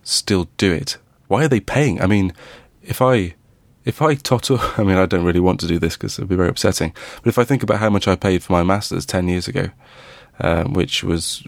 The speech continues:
um, a creative writing course here in Sheffield, um, uh, on, and I, I'm, I'm gonna, I'm gonna forget all the hours that I did spend writing the novel. That's just kind of, I'm gonna, I'm gonna take that as, as, um, as not included. If I just take that,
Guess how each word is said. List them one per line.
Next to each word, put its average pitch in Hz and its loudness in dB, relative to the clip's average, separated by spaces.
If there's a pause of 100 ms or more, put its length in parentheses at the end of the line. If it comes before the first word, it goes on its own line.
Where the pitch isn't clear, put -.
(120)
um, 85 -4
a - -4
creative 90 -4
writing 85 0
course 85 -4
here 85 -4
in 80 -4
Sheffield, - -4 (680)
um, 87 2 (320)
uh, 90 0
on, 92 0 (640)
and 90 0
I, 104 2
I'm, 120 2
I'm 117 2
gonna, 170 2
I'm 113 2
gonna 170 0
forget - -2 (140)
all 98 0
the 92 0 (160)
hours 90 2
that 92 0
I 85 0 (120)
did 95 0
spend 92 -2
writing 92 0
the 90 -2
novel. 92 2
That's - 0
just - -8
kind 92 0
of, 92 0
I'm 95 -4
gonna, 92 -4
I'm - -8
gonna 95 -6
take 110 0
that 85 0
as, 82 -6 (480)
as, 87 -6
um, 85 0
as 87 -6
not 92 0
included. 87 -2
If - -6
I 98 0
just 135 -2
take 117 0
that, - -2